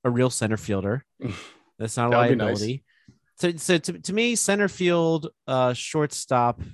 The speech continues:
Speaker 1: third base, I'm willing to, I, I say I'm willing, like I, like I make the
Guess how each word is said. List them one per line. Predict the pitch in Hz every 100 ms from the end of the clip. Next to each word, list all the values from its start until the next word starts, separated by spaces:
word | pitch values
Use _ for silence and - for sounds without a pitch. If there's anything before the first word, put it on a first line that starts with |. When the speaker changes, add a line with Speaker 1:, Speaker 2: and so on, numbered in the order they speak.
| - - - _ -
Speaker 1:
third | 139 127
base, | 113 110 101 - - -
I'm | 139 147
willing | 175 180
to, | 156 139 _ _ _ _ -
I, | 175 202 _ - -
I | 139
say | 127
I'm | 113 110
willing, | 110 104 101 110
like | 117 110
I, | 113
like | 120 117
I | 107
make | 107
the | -